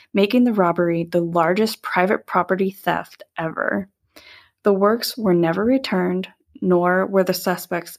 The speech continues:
ever arrested, though in two thousand thirteen, the F B I claimed to possibly know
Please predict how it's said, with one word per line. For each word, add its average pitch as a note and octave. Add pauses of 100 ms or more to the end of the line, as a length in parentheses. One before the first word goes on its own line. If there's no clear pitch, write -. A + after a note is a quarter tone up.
(140)
ever G3
arrested, F3 (540)
though G3
in F#3
two A3+
thousand A3+
thirteen, G3
the E3
F F#3
B G#3
I F#3+
claimed F3+
to F#3+
possibly G3 (220)
know F3